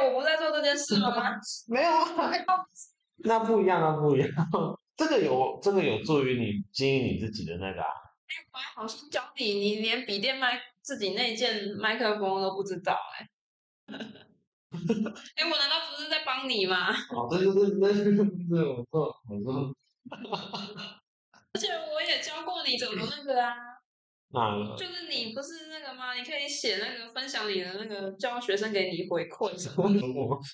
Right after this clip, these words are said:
Speaker 1: 吧，那是我告诉你的吧？
Speaker 2: 不，不，不，不，抱歉。
Speaker 1: <laughs> 你敢说我没有对你，我没有给你一些那个建议吗？
Speaker 2: 不，不，不，不。
Speaker 1: 我可以给你，对不对？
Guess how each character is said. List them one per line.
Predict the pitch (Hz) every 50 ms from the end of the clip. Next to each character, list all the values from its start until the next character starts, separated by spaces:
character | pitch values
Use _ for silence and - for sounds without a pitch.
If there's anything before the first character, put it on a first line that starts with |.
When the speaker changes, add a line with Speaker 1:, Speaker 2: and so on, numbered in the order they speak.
| - _ _ _ _ _ 349
Speaker 1:
吧， | - 233 202 202 226
那 | 320 349
是 | - 392
我 | - 247 208 196 202
告 | 226 277
诉 | 285 285 311 277
你 | 247 202 165
的 | 170 170 170 160
吧？ | 156 156 - - - _ _ -
Speaker 2:
不， | - - 117 - -
不， | - 104 101 101
不， | - - - -
不， | - - - 208 214 220 220 214
抱 | 220 -
歉。 | - - - 202 214 - - - _ _ _
Speaker 1:
<laughs> | - - - _ _ _
你 | - 277
敢 | 311 294 247 254
说 | 269 269 269 262
我 | 233 214
没 | 214 226
有 | 220 220 -
对 | - - 214 190 -
你， | - - - - 196
我 | 220 214
没 | 214 233 240
有 | 240 233 220
给 | 208 214 208
你 | 208 190 190
一 | 202 226
些 | 214 202 196 202
那 | 208 202
个 | 185 175
建 | 175 - 208 185 -
议 | - 190 180 180 165 165
吗？ | - - - _ _ _ _ _
Speaker 2:
不， | _ 196 190 190
不， | - 202 202
不， | 196 196 196 196
不。 | - - - - - - - _ _
Speaker 1:
我 | 247 240 233
可 | 233 339 -
以 | - -
给 | 247 240
你， | 240 233 214 190
对 | 202 214 202 190
不 | 180 180
对？ | 190 190 - 147 - 143